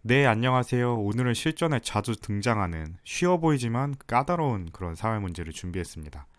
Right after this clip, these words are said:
흑선으로 진행이 되고 난이도는 삼 단에서 일 단 사이입니다. 우선 흙이 간단하게 넘어가는 것은 이렇게 단수를 치고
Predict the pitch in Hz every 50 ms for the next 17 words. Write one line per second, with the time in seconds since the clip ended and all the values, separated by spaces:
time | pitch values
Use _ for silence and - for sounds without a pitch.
0 | - - - - - - _ _ _ - - - - - - 165 165 160 156 143
1 | 131 104 - - 95 90 92 92 85 85 78 - - 117 101 90 - - 80 85
2 | 98 113 113 - 117 110 110 107 107 101 - - 139 147 147 143 156 151 143 127
3 | - 107 101 101 - - 95 90 85 - 98 95 90 80 78 76 - - - -
4 | _ _ _ _ _ _ _ 107 117 135 151 139 151 160 - 139 - - - 101
5 | 113 147 160 160 156 135 113 90 95 113 135 135 131 123 113 101 92 85 78 -
6 | 107 117 113 82 - - _ _ _ _ _ _ - 98 92 - - - - 92
7 | 92 101 107 139 135 135 127 117 - - - - 120 - 135 139 160 170